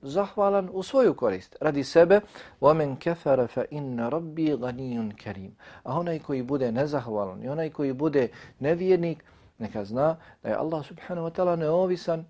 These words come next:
i o njemu i o drugim nevjernicima i nezahvalnicima i doista je Allah subhanahu wa ta'ala plemenit. Također kaže Allah subhanahu wa ta'ala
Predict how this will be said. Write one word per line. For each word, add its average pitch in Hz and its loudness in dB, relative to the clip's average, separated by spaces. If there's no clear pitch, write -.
i 170 -2
o 160 2
njemu 196 -2
i 185 2
o 175 4
drugim 156 -4
nevjernicima 135 -4
i 107 -6
nezahvalnicima 131 -4
i 117 -8
doista 117 -6
je 107 -4
Allah 110 -8
subhanahu 110 -8
wa 98 -10
ta'ala 113 -6
plemenit. 135 -2
Također 147 2
kaže 135 -2
Allah 135 2
subhanahu 131 -2
wa 117 -2
ta'ala 135 4